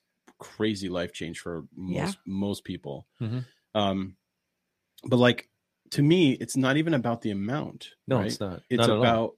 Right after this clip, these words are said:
Speaker 1: it's about the process of your heart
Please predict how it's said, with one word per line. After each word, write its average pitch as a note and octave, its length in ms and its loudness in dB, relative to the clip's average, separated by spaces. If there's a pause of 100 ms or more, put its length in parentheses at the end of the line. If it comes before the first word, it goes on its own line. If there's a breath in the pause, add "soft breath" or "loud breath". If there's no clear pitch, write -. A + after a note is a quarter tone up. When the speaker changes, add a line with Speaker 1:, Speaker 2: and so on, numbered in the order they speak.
Speaker 1:
it's - 140 -10
about A#2 360 0
the G2 320 -4 (440)
process A#2 480 -4
of G2+ 140 -6
your G#2 180 -4
heart G#2+ 460 -4